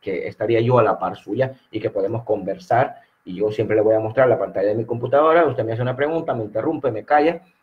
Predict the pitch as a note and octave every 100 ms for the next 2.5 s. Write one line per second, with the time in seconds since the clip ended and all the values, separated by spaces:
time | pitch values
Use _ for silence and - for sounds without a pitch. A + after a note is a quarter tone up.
0 | _ G#2 G#2 G#2+ G#2+ G#2 A#2 F2+ F#2 F#2+
1 | G2+ - - _ _ F#2 F#2 - - -
2 | F2 F2+ E2+ - E2+